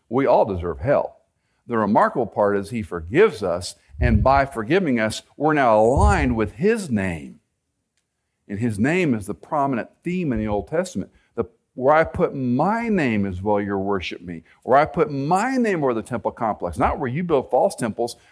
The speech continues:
my name. And here the twenty-third most enduring psalm probably for many people.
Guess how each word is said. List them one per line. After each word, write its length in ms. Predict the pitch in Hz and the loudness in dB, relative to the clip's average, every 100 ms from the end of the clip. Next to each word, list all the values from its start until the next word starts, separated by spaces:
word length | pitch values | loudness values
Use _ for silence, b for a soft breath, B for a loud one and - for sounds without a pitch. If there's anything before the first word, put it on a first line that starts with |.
| b | b
my 280 | 143 147 135 | -6 -2 0
name. 800 | 123 127 208 277 247 135 98 90 85 - _ _ _ - | 2 2 2 2 0 0 -2 -4 -6 -10 _ _ _ -6
And 120 | 110 | -2
here 180 | 151 156 | 0 2
the 240 | 107 98 - - | 2 0 -6 -4
twenty-third 640 | 151 151 139 147 143 117 | -2 -2 0 2 2 2
most 220 | 113 - | -2 -2
enduring 420 | 101 101 131 127 | -2 0 0 0
psalm 340 | 120 123 120 120 | 0 -2 -2 0
probably 300 | 117 110 107 | 0 0 0
for 140 | 98 | -4
many 240 | 90 120 123 | -2 -2 -2
people. 560 | 123 120 120 120 - | -6 -6 -4 -6 -8